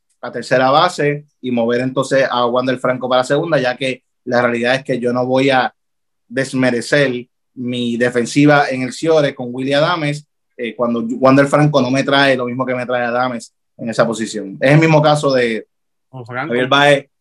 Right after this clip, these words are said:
Speaker 2: o Wa-,
Speaker 1: y Addison Russell.
Speaker 2: o moverlo a tercera base en vez de segunda también, y dejar a Brandon Lowe en segunda.
Speaker 1: A Wander Franco.
Speaker 2: Ajá. Sí,
Speaker 1: Pudiera
Speaker 2: pero
Speaker 1: ser, pudiera, pudiera ser el caso, eh, que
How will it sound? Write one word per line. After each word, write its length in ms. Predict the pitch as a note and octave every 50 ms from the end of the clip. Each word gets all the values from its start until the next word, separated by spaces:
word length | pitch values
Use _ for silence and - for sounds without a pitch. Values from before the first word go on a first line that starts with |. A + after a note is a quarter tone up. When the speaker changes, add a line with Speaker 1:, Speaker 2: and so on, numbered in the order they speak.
| _ _ _
Speaker 2:
o 80 | B2
Wa-, 180 | A#2+ A#2+ B2 C3
Speaker 1:
y 100 | C3 C3+
Addison 320 | C3+ C#3 C#3 C#3 D3+ C3 B2+
Russell. 380 | D3 D3 C#3+ - A#2 G#2+ G#2+ - _ _ _ _
Speaker 2:
o 100 | - C3
moverlo 300 | C3 B2+ A#2+ A#2+ B2 C3
a 40 | C#3
tercera 300 | C3 C#3+ - D3 D3 C#3+
base 240 | C3 C3 D3 - -
en 60 | C#3
vez 100 | B2+ B2
de 80 | B2+ C3
segunda 400 | - B2 A#2+ C3+ D3+ C#3+ A#2+ A2+ _
también, 340 | A#2+ A2+ A2+ A#2+ B2 D#3 - _ _ _
y 80 | A#2+ A#2
dejar 200 | A2+ A#2 A#2+ B2+
a 60 | B2
Brandon 300 | B2+ B2+ B2+ B2 A#2+ A#2
Lowe 140 | B2 A#2+ A#2+
en 80 | A#2
segunda. 360 | A#2 - A2+ A#2+ B2 A#2 A2 _ _ _ _ _ _ _ _ _ _ _ -
Speaker 1:
A 120 | C3+ C3
Wander 300 | C3 B2+ C3 C3 B2+ A#2+
Franco. 500 | D#3 D3 D3 C#3 B2+ - F#2+ F#2+ - _ _ _ _ _ _ _
Speaker 2:
Ajá. 260 | B2 A#2+ A#2 A#2 D3 F3 _ _ _ _ _ _ _ _ _ _ _ _ _
Sí, 120 | _ D#3+ E3
Speaker 1:
Pudiera 260 | D3 D3 D#3+ F3+ F#3+
Speaker 2:
pero 220 | F3 - F#3 F3
Speaker 1:
ser, 80 | F3 E3
pudiera, 400 | D3+ D3+ C#3+ D3 D3+ E3+ E3 - _ _ _ _ _ _ _ _ _ _ _ _ _ _ _ _ _ _ _ _ _ _ _ _ _ _ _ _ _ _ _
pudiera 300 | D3+ D3+ D#3 F3 G#3 G#3
ser 160 | - A3 G#3
el 100 | G#3+ G#3+
caso, 460 | - F3+ E3+ E3+ D#3+ D3+ F3+ F3+ F3 -
eh, 340 | B2+ C3 C3 B2+ B2+ B2 A#2
que 220 | - B2+ B2 B2